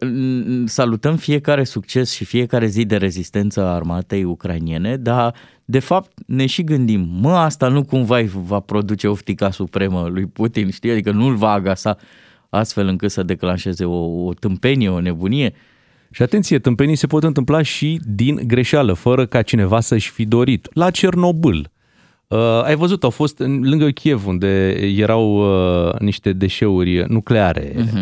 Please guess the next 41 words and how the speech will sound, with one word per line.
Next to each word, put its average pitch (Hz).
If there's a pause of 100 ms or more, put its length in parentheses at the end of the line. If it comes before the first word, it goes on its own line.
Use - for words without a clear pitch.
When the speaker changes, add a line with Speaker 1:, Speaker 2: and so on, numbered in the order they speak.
Speaker 2:
A 104
avut 101
Speaker 1:
mhm. 120
Speaker 2:
loc 117
o 120
explozie 175
care 202
a 196
declanșat, 196 (320)
da? 160 (120)
Uh, 113 (240)
emanarea 123
unei, 110
uh, 98 (160)
cantități 113 (420)
de 110
material, 110
uh, 95
uh, 85
nuclear, 92
da? 131 (360)
Speaker 1:
Mhm. 104
Speaker 2:
Uh, 127 (960)
lucruri 196
de 196
genul 202
ăsta, 147
știi, 127
care 131
se 123
întâmplă 139
când 127
bombardezi, 117
că 170
nu 220
bombardezi 190
chiar 135
chirurgical, 95
nu 92
se 135
duce 104